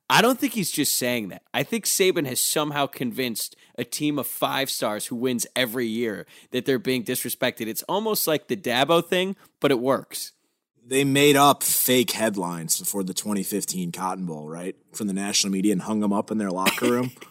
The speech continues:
Speaker 1: That doesn't surprise me at all. I've not heard that before.
Speaker 2: It was Aaron, Aaron Suttles of The Athletic wrote an article today showing, like, pictures of their locker room before the Cotton Bowl. And, like,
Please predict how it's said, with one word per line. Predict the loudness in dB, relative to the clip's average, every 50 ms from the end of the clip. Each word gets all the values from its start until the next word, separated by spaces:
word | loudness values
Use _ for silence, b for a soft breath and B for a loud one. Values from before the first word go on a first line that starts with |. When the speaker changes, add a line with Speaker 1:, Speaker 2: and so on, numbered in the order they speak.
| B B B B B B B _ _ _ -10 B -6 -6 -6 -6 -8 -12 -16 _ -2
Speaker 1:
That | 0 0 2 2
doesn't | 0 0 0 -2
surprise | -4 -4 -4 0 2 2 2 2 2 0
me | -2 0
at | 2
all. | 2 2 2
I've | 2 0
not | -2 -2 -2 -2 -2
heard | -4 -4 -2
that | -4 -4 -6
before. | -8 -4 2 6
Speaker 2:
It | 8
was | 8 10 8 8
Aaron, | 8 8 8 10 10 8 8 6 4
Aaron | 6 8 8 10 8 8 8 8
Suttles | 8 8 10 10 8 8 8 8 6 4 4
of | 2 2
The | 2 2 2
Athletic | 2 2 0 2 2 2 2 2
wrote | 2 2 2 2 2
an | 2
article | 2 0 0 0 -2 -2 -4 -4
today | -4 -6 -6 -6 -4
showing, | -2 0 0 2 2 4 2 2 2 0
like, | -2 -6 -8 -8
pictures | -6 -4 -4 -4 -2 -4 -4 -2
of | -2 -2
their | -2 0
locker | -2 -2 -4 -4 -6 -6 -4
room | -6 -4
before | -2 -2 -2 -2
the | -2
Cotton | -4 -4 -2 -2 -2 0 0
Bowl. | 2 4 4 4 4 2 B B B B B B
And, | -4 -2 0 0
like, | 0 -2 -4 -6